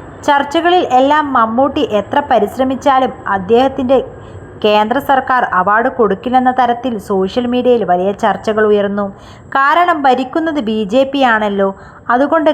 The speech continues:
കാന്താരയിലെ പ്രകടനത്തിന് ഋഷഭിന് തന്നെ കൊടുക്കുമെന്നാണ്."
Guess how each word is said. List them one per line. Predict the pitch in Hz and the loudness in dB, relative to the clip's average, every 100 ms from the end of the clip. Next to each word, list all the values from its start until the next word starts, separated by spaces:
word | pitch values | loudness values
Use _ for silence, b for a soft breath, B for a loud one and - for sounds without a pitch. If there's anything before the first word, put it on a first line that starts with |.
| 311 | 0
കാന്താരയിലെ | 247 240 247 285 302 302 302 | 2 2 2 2 2 0 -2
പ്രകടനത്തിന് | 302 285 269 285 285 294 285 208 B B B - | 0 0 0 -2 -4 -2 -2 -4 B B B -2
ഋഷഭിന് | 247 240 262 262 311 302 | 0 2 0 2 0 2
തന്നെ | 277 269 254 | 0 2 -2
കൊടുക്കുമെന്നാണ്." | - 214 208 214 262 254 240 196 196 | 2 2 0 0 0 2 2 2 2